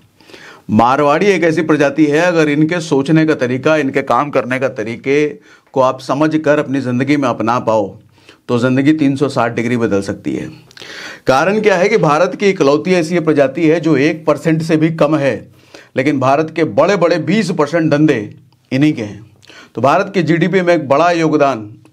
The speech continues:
इन्हीं का है। तो हमें, आपको नहीं लगता कि समझने की ज़रूरत है कि ये ऐसा क्या करते हैं, ऐसी क्या इनकी सोच है, ऐसी क्या इनसी-, इनकी मानसिकता है जो इतने बड़े बन जाते हैं ये?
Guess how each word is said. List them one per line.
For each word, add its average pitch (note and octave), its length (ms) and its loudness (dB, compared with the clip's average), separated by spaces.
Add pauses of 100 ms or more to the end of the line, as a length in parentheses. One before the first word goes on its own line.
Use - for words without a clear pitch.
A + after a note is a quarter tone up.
इन्हीं C#3 240 0
का A2 120 -2
है। G#2 260 -12 (560)
तो D3 60 2
हमें, A#3 520 0
आपको E3+ 360 0
नहीं A3+ 100 2
लगता G#3 240 -2
कि G3 100 -2
समझने E3+ 400 0
की F3+ 100 -2
ज़रूरत E3+ 240 2
है F#3 100 2
कि F3 100 -6
ये F3 80 2
ऐसा D3+ 400 0
क्या E3+ 260 0
करते C#3 340 -6
हैं, G#2 280 -10 (580)
ऐसी E3 300 0
क्या G3+ 240 0
इनकी G3 260 -4
सोच D#3 300 -2
है, D#3 140 2
ऐसी G3 180 -2
क्या G3+ 180 0
इनसी-, F#3+ 320 -4
इनकी E3 220 -4
मानसिकता C#3+ 560 0
है A2+ 260 -6 (360)
जो F3+ 80 2
इतने F3 280 2
बड़े E3 180 2
बन C#3+ 180 0
जाते A#2+ 240 -2
हैं G#2+ 140 -8
ये? - 160 -10